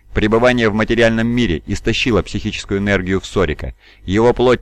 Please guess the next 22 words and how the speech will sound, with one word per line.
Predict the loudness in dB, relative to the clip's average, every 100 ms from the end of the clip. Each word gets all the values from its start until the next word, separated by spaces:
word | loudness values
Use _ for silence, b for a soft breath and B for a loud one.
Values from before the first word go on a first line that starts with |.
| -2
постепенно | -4 -2 -2 0 0 0
теряла | 2 4 2
плотность, | 2 0 0 -2 -10 -10
а | -4
местами | -2 0 0 0
уже | 0 -2 -4
истекала | -4 0 2 2
кровью. | 2 -2 -2 -6 b b b -2
Тело | 2 4
демона | 4 2 0 -2
становилось | -2 -2 -2 0 0 0
все | -2
более | 0 2 4
расплывчатым, | 4 0 -4 -4 -4 -8 -6
почти | -6 -2 -2
эфемерным. | 0 0 0 0 -2 -8
Все | -2
это | 0 2
время, | 2 2 0 -4
сражаясь | -4 0 0 4 2 2
с | -4
ним, | -10